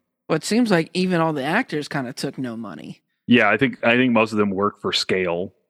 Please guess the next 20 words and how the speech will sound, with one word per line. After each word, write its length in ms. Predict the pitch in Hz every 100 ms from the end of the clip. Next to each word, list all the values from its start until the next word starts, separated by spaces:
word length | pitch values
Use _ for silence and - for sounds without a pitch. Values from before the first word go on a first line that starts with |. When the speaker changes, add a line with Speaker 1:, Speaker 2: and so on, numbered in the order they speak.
| _ -
Speaker 2:
So 220 | - 92
Speaker 1:
Mm. 220 | 180 147 -
I 100 | 196
mean, 140 | 226
I 100 | 196
get, 340 | 180 233 214 - -
I 120 | 170
get 220 | 170 220
Robert 360 | 175 170 160 139
Downey 400 | 151 180 226 151
working 440 | 143 135 147 139
for, 180 | 139 147
like, 200 | 139 135
no 200 | 147 143
money, 480 | 139 139 127 156 - _
you 140 | 170 147
know, 200 | 143 135
'cause 200 | 147 139
again, 540 | 135 156 151 139 135 -
Speaker 2:
Mm. 160 | 135